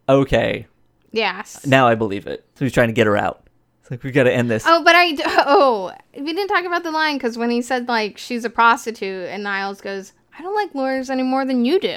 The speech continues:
Speaker 1: <laughs> Yeah, that, oh, yeah, yeah, yeah.
Speaker 2: That,
Speaker 1: Yeah.
Speaker 2: I think, you know, that typical lawyer joke.
Speaker 1: Uh-huh,
Speaker 2: It's
Speaker 1: uh-huh.
Speaker 2: pretty funny.
Speaker 1: Everyone likes
Speaker 2: Uh,
Speaker 1: a good lawyer joke.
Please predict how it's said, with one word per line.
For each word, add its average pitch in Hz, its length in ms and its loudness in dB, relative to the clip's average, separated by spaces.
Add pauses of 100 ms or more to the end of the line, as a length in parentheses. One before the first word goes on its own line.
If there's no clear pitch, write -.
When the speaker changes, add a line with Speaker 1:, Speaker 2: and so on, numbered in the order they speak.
(120)
Speaker 1:
<laughs> 190 120 0
Yeah, 160 300 0
that, 151 200 0
oh, 143 120 2
yeah, 147 200 2
yeah, 127 220 2
yeah. 113 160 0
Speaker 2:
That, 233 220 4
Speaker 1:
Yeah. 233 80 6
Speaker 2:
I 240 40 0
think, 233 360 -4 (120)
you 277 160 -8
know, 240 140 0
that 302 300 -6
typical 240 420 0
lawyer 202 480 0
joke. 185 380 0
Speaker 1:
Uh-huh, 139 200 0 (120)
Speaker 2:
It's 240 100 -4
Speaker 1:
uh-huh. 127 100 -6
Speaker 2:
pretty 220 160 -2
funny. 175 220 -8
Speaker 1:
Everyone 139 240 -4
likes 202 160 -2
Speaker 2:
Uh, 190 40 -10
Speaker 1:
a - 20 -12
good 139 120 -6
lawyer 107 260 -4
joke. 104 340 -8